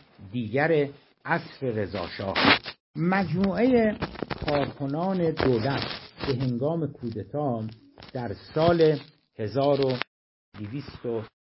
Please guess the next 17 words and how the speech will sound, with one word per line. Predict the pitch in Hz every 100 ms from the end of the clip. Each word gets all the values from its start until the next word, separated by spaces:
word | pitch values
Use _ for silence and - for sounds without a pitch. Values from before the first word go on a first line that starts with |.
| _ _ _ -
نود | 107 104 101 104 -
و | 98
نه | 95 143 175 170 - _ - 147
به | 165
زحمت | 147 160 139 202 110
به | 113
چند | 143 131 127
هزار | 113 117 110 98 101
نفر | - 120 110
بالغ | 110 101 92 101 95
می‌شد، | 82 - - _ _ _ 147
اما | 170 180
بیست | 156 202 202 -
سال | 123 110
بعد | 131 143 123 - _ _ _ -
این | 190 202 175
عدد | - 127 110 131 143 139